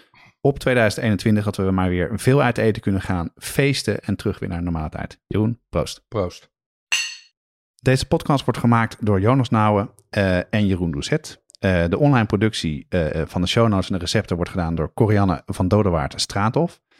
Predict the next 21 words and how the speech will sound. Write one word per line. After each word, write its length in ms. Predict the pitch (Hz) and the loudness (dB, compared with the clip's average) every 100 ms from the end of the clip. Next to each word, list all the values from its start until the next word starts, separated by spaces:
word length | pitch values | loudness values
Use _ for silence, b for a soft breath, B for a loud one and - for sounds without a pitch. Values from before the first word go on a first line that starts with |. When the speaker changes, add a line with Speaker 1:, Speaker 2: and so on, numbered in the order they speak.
| B B B B B | B B B B B
Speaker 1:
Je 120 | - | -2
kan 180 | 139 147 | 0 2
reacties 320 | 113 135 131 | 2 0 -2
sturen. 440 | - 151 165 196 190 | 0 2 4 2 -2
Dat 120 | - | -4
kan 180 | 120 107 | -2 -2
via 200 | 104 104 | -2 0
e-mail 460 | 165 160 147 151 139 | 4 4 4 0 0
naar, 340 | 117 101 107 | 0 2 0
eh, 240 | 98 95 90 | 0 0 0
jonas 440 | 107 127 117 - | 2 2 2 -2
at 100 | - | -2
watschaftepodcast 840 | 92 - 98 - - 101 - 85 | -2 -2 -6 -6 -6 -6 -4 -6
punt 160 | - 90 | -6 -6
com 240 | 87 78 | -6 -6
of 240 | - 82 - | -6 -8 -6
jeroen 300 | 85 110 160 | 0 2 2
at 120 | 147 | 2
watschaftepodcast 760 | 131 - 135 - 117 - - | -2 -2 -4 -4 -8 -6 -6
punt 160 | - 107 | -6 -6
com. 280 | 104 92 | -2 -2